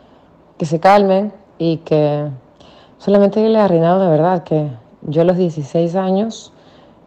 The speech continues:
estaba en Manta estudiando. A los diecisiete ya fui reina de Manta. Dieciocho ya había hecho Sin Límites. Y que le puedo contar más cosas. Si me llama, feliz de la vida, les doy entrevistas y le cuento de todo.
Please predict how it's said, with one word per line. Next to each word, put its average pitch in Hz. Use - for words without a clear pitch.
estaba 147
en 170
Manta 151
estudiando. 143
A 151
los 151
diecisiete 151
ya 180
fui 151
reina 143
de 160
Manta. 196
Dieciocho 147
ya 147
había 139
hecho 143
Sin 151
Límites. 151
Y 180
que 156
le 143
puedo 156
contar 156
más 160
cosas. 202
Si -
me 202
llama, 208
feliz 262
de 311
la 302
vida, 285
les 262
doy 269
entrevistas 269
y 254
le 220
cuento 233
de 240
todo. 175